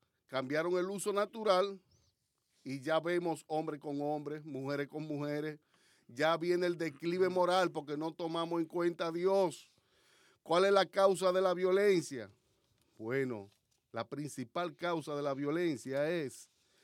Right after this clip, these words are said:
y de la, y de lo que estamos viendo, que adolescentes embarazadas,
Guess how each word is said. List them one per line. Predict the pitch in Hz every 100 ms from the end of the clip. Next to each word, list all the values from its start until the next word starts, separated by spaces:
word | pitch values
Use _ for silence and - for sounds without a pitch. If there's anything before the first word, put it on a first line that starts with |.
| _ -
y | 123 127
de | 135
la, | 135 135
y | 139 135
de | 143
lo | 135
que | 139
estamos | - 156 170 156
viendo, | 175 190 170 135 123
que | 135
adolescentes | 131 123 123 131 127 - 170 180 170 131
embarazadas, | 131 131 127 127 113 156 170 160 120